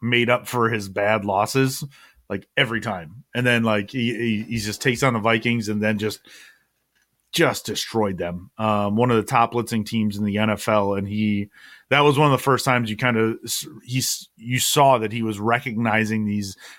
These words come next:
blitzes, understanding where the pressure is coming from, what he needed to do with them. And it was really, really cool. So I think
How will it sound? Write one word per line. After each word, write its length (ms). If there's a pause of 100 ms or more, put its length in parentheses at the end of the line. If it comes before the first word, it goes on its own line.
(120)
blitzes, 440
understanding 680
where 220
the 60
pressure 360
is 100
coming 240
from, 240
what 180
he 120
needed 300
to 80
do 240
with 160
them. 320 (460)
And 500 (320)
it 80
was 260
really, 560
really 240
cool. 280
So 160
I 120
think 460